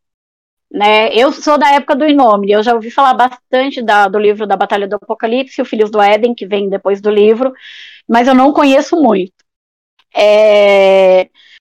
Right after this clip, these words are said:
o, o, eu diria, se você tem estômago pra sátira e um pouco mais de gore,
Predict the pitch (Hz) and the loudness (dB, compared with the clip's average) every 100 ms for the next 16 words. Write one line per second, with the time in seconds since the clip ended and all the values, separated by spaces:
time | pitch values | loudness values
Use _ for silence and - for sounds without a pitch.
0 | _ _ _ _ - 285 311 302 294 277 | _ _ _ _ -4 0 2 2 2 2
1 | 254 - 254 262 262 247 240 226 233 _ | 0 -4 -8 -8 -8 -10 -12 -16 -20 _
2 | _ _ _ 285 339 330 370 403 403 349 | _ _ _ 0 2 2 0 0 0 2
3 | 330 320 440 - 453 392 - - 277 262 | 2 2 -2 -2 -2 -2 -2 -2 0 0
4 | 247 254 - 311 339 - - - - 247 | 0 -2 -2 -2 -2 -10 -20 -8 -2 -2
5 | 240 - 196 185 165 _ _ _ - 254 | -2 -6 -6 -4 -4 _ _ _ -2 0
6 | 254 254 _ 320 381 427 - 349 262 254 | 0 -4 _ 0 2 0 -4 -4 -2 0
7 | 233 233 - 190 202 233 226 220 | -2 -4 -8 -8 0 2 2 0